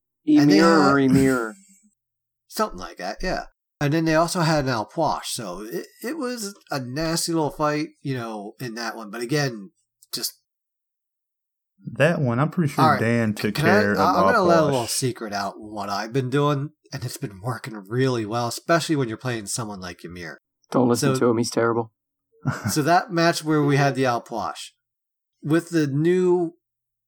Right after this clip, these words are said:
Speaker 1: uh, experience camp on the back end,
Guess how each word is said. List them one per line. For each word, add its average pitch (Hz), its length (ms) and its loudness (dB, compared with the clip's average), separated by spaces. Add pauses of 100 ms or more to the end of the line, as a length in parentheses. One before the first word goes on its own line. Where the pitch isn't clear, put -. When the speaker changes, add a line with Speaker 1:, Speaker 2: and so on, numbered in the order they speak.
(360)
Speaker 1:
uh, 180 360 -8
experience 175 680 2
camp 139 300 -2
on 123 80 -6
the 117 80 -8
back 127 340 -2
end, 151 320 -2